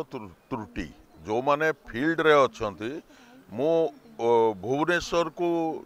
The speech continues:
ଦୋଷ ଦେବିନି। କାରଣ ସେମାନେ, ଏମାନେ ଯାହା ମାଗିଛନ୍ତି, ତାଙ୍କୁ ସେ ସମସ୍ତ ପ୍ରକାରର ଆର୍ଥିକ ସହଯୋଗ ଦେଇ ଦେଇଛନ୍ତି। ଏମାନେ ଫିଲ୍ଡରେ ତାକୁ ଇମ୍ପ୍ଲିମେଣ୍ଟ କରିକି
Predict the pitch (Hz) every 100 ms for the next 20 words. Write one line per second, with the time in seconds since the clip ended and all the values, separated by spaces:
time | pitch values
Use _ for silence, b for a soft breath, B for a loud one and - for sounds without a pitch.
0 | 127 143 - 147 131 120 120 85 - -
1 | _ _ - 127 143 - 139 151 165 170
2 | - - 135 151 156 139 131 143 156 147
3 | 147 151 170 160 190 165 147 151 160 151
4 | 135 b b _ 139 135 151 139 151 156
5 | 156 156 160 151 - - 147 - 147 139
6 | 151 147 135 131 117 98 98 80 82 71
7 | b b b b - 139 175 196 196 -
8 | 156 190 208 196 190 185 175 185 165 170
9 | 170 _ _ _ _ _ - 147 139 113
10 | 95